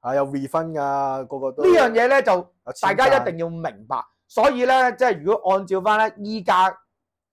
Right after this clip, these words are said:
Speaker 2: 我哋現代啲機制啊，秦檜先係好人。
Speaker 1: 好人。
Speaker 2: 岳飛係壞人。
Speaker 1: 梗係壞人啦。
Speaker 2: 而家我哋中國嘅機制呢，睇法係乜嘢呢？嗱，
Speaker 1: 嗯。
Speaker 2: 又要分喎，中國同埋西方嘅睇法喎。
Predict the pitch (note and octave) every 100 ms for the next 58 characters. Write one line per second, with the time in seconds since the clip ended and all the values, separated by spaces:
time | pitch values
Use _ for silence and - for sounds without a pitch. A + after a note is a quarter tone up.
0 | _ _ - F3 F3 D3+ D3+ D3+ D3+ F3
1 | F3 F3 E3+ - B2 A2 G#2 E2+ D2 _
2 | _ _ _ _ _ _ _ _ - F#3+
3 | F3+ F3 G3 B3 B3+ G#3+ D#3 F3 F3+ -
4 | _ _ _ _ _ _ _ F3+ A#3 F3+
5 | G#3+ A3+ D3 G#2+ _ - G#3 G#3 - B3+
6 | C4 G#3 F#3 F3 D#3+ D#3 A#2+ G2+ _ _
7 | F#3 A3 G3 F#3 E3+ G3+ A3 A#3 B3+ -
8 | _ - B3 D4 C#4 F#3+ C#4+ D4 B3 A#3+
9 | A3+ A#3+ C4 G#3 A#3 B3 F#3 G#3 G#3 G3
10 | G#3+ G3 G#3 G#3+ _ D3 C#3 F3 G3+ F#3+
11 | A3 G3+ F#3 _ _ _ _ _ A#3+ B3
12 | G#3+ E3+ D3+ D3+ G#3 G#3 G#3 F#3+ F3 F#3
13 | E3+ D#3